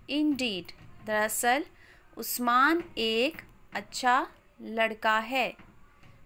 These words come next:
Usman is a good boy indeed।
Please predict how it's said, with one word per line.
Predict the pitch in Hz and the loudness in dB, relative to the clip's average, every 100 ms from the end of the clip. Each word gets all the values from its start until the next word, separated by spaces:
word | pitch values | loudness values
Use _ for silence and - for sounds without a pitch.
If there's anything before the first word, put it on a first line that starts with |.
| - 247 | -16 -8
Usman | - 240 220 202 208 269 359 - _ | -6 -2 0 0 0 0 -4 -12 _
is | 240 311 349 - | -10 -8 -8 -2
a | 208 196 208 294 - - 190 | 0 0 0 -4 -8 -20 -10
good | 214 202 - | -8 -8 -10
boy | 214 208 208 285 427 _ - - - _ _ | 0 4 4 2 -4 _ -20 -20 -20 _ _
indeed। | 294 311 294 254 202 180 | 0 2 2 0 -4 -8